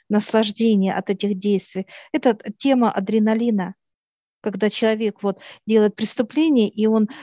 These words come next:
раз, и его аж д-, э, вот тело начинает, э, так сказать,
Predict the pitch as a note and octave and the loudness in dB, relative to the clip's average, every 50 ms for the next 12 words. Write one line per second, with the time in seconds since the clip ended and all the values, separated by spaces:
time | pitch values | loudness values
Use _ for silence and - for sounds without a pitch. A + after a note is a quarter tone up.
0 | A#3 - A3+ B3 C4+ C#4 - - - A3+ G#3 A3 G#3 A3+ A3+ A3 G#3 G#3+ G3 - | -8 -2 2 2 2 2 0 -4 -4 -2 -2 0 2 2 2 2 2 -2 -4 -4
1 | G#3 - G#3 G#3 G3 G3 G3+ G3 G3+ G3+ G#3 - _ _ _ - - C4 C4 A3+ | -4 -4 -2 -4 -4 -4 -4 -6 -4 -6 -6 -6 _ _ _ -4 0 2 2 2
2 | G3 F#3 F3+ G3 - - - G3+ G3+ G#3 G#3 G3+ G3 F#3+ - _ - F#3 - F#3 | 2 0 -2 -4 -6 -8 -6 -2 0 0 0 0 -2 -4 -6 _ -14 -12 -10 -8
3 | F#3+ F#3+ F#3 F#3 - - F#3+ - - - - G3 F#3+ G3+ F#3+ - _ | -8 -6 -8 -8 -8 -10 -10 -10 -6 -2 0 2 2 2 0 0 _